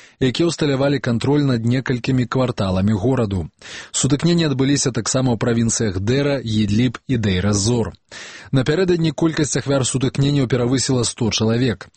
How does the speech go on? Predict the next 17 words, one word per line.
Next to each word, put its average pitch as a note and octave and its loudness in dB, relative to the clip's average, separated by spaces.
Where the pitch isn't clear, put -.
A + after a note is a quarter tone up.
Сёння C3 0
ж G2+ -2
у G#2 -2
Сырыі D#3+ 2
праходзіць D3 0
рэферэндум C#3 0
аб - -8
папраўках B2 0
да A2 -2
Канстытуцыі, A2+ 0
якія G#2 -2
прадугледжваюць C#3 2
увядзенне C3 0
ў C3+ 0
краіне C3 0
шматпартыйнай A2 0
сістэмы D3+ 0